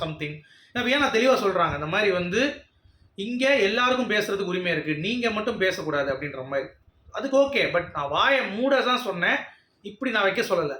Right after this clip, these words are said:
ஏன்னா நான் பேசிட்டு இருக்கேன் அப்படின்ற மாதிரி அந்த ஒரு கவுண்டர் நல்லா இருந்தது. அடுத்து நம்ம பார்வதி கிட்ட பேசும் பொழுது, பார்வதி ஏற்கனவே திங்கு திங்குன்னு ஆடுற ஒருத்தர், தெரியுமில்ல, பயங்கரமா ஆடுவாங்க. அப்ப அவங்க கிட்ட நீங்க வந்து ஒரு விஷயம் பண்றீங்க அப்படிங்கிறப்ப,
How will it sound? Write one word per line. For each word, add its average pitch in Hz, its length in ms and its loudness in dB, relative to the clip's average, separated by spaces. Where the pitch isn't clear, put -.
ஏன்னா 165 220 0
நான் 247 260 4
பேசிட்டு 233 280 0
இருக்கேன் 160 180 -4
அப்படின்ற 156 300 -4
மாதிரி 196 180 2
அந்த 185 140 -4
ஒரு 180 140 2
கவுண்டர் 180 340 -4
நல்லா 160 180 2
இருந்தது. 131 240 -8
அடுத்து 240 420 2
நம்ம 185 220 -2
பார்வதி 269 480 4
கிட்ட 202 180 0
பேசும் 185 260 -2
பொழுது, 147 360 -2
பார்வதி 277 580 6
ஏற்கனவே 240 320 2
திங்கு 220 220 -4
திங்குன்னு 214 280 2
ஆடுற 208 180 2
ஒருத்தர், 143 320 -4
தெரியுமில்ல, 160 300 -2
பயங்கரமா 208 420 0
ஆடுவாங்க. 151 280 -2
அப்ப 254 320 2
அவங்க 254 320 2
கிட்ட 277 180 2
நீங்க 233 220 -2
வந்து 226 180 2
ஒரு 202 100 6
விஷயம் 190 300 0
பண்றீங்க 196 340 0
அப்படிங்கிறப்ப, 151 800 -2